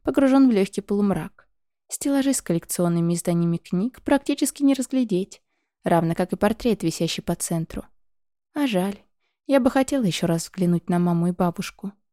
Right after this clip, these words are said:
«Кристина». Холодный взгляд, деловой тон,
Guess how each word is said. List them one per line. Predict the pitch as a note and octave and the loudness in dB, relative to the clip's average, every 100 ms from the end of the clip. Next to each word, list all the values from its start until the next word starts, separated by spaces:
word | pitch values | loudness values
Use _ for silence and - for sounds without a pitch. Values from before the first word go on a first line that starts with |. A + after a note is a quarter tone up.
| _ _ _ _ _ _ _ _ | _ _ _ _ _ _ _ _
«Кристина». | C4+ C#4 - F3 D#3+ D#3 F#3+ _ _ _ _ _ | 0 0 0 -2 -2 -4 -8 _ _ _ _ _
Холодный | - D4+ C4 F3 | -4 2 2 2
взгляд, | - F3+ G3+ - | 0 -6 -6 -10
деловой | - E3+ E3 E3 | -2 0 2 0
тон, | - E3+ G3 | -2 -4 -4